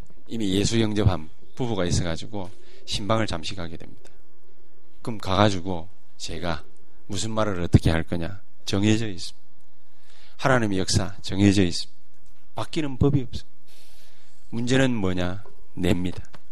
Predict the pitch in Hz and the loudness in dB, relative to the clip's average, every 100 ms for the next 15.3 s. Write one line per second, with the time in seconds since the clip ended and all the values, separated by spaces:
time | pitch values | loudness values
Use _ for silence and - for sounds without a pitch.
0 | - - - - - - - - - - | -2 -2 -2 -2 -2 -2 -2 -2 -2 -2
1 | - - - - - - - - - - | -2 -2 -2 -2 -2 -2 -2 -2 -2 -2
2 | - - - - - - - 110 113 - | -2 -2 -2 -2 -2 -2 -2 0 0 2
3 | 135 - 82 95 - - 117 120 - 147 | 0 2 0 0 -2 0 2 2 2 2
4 | 180 - - - - 104 107 143 110 87 | 0 -2 -2 -2 0 4 8 8 6 2
5 | 98 - - 147 151 104 117 104 - 175 | 0 0 2 4 4 4 0 0 0 0
6 | 151 120 101 110 120 156 170 - - - | 2 2 2 4 4 4 2 0 0 0
7 | - 151 - 175 123 104 - - - - | 0 0 2 2 2 0 0 -2 0 0
8 | 101 113 107 92 104 107 98 - - - | 0 2 2 2 2 2 2 0 0 6
9 | 110 131 165 123 78 - - - 110 95 | 6 6 4 4 2 0 0 2 4 4
10 | 107 156 - - 98 101 113 135 - - | 4 2 2 0 4 6 8 6 4 2
11 | - - - - - - - - - - | 4 4 2 2 0 0 0 0 0 -2
12 | - - - - - - - - - - | 0 0 0 -2 -2 -2 -2 -2 0 2
13 | - - 659 - - - - 339 - - | 2 2 0 2 4 6 8 8 4 -4
14 | - - 147 202 359 - - - - - | -4 4 10 12 10 8 -2 -6 -6 -10
15 | - - - | -10 -10 -10